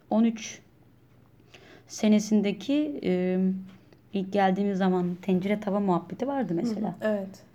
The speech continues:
Speaker 2: Hala
Speaker 1: Yani
Speaker 2: ara ara duyuyorum ben
Speaker 1: saat
Speaker 2: tencere
Speaker 1: dokuzda
Speaker 2: tava.
Speaker 1: galiba tencere tavalar, insanlar sokağa çıkıyorlar, gösteriler yapıyorlar. Ben tabii anlamıyordum uzunca bir süre.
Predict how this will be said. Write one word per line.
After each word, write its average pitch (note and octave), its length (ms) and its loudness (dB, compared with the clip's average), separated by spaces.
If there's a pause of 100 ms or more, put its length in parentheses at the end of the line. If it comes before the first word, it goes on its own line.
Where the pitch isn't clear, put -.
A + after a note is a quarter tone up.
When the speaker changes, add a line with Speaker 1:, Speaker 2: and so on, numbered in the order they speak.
Speaker 2:
Hala B3+ 160 -4
Speaker 1:
Yani F#3 200 6
Speaker 2:
ara A3+ 220 6
ara G#3+ 220 2
duyuyorum G#3+ 400 0
ben F#3 40 -6
Speaker 1:
saat F#3+ 300 0
Speaker 2:
tencere F#3+ 180 2
Speaker 1:
dokuzda F#3+ 220 0
Speaker 2:
tava. A3 120 6
Speaker 1:
galiba G#3 640 6
tencere G3 440 -2
tavalar, F#3 520 0
insanlar F#3+ 480 2
sokağa F#3+ 400 -4
çıkıyorlar, F#3 440 -2
gösteriler F3+ 640 0
yapıyorlar. F#3+ 600 -2
Ben G#3+ 160 2
tabii A3+ 160 -2
anlamıyordum G3 520 0 (1080)
uzunca E3+ 360 0
bir D#3+ 40 -10
süre. B3 300 -6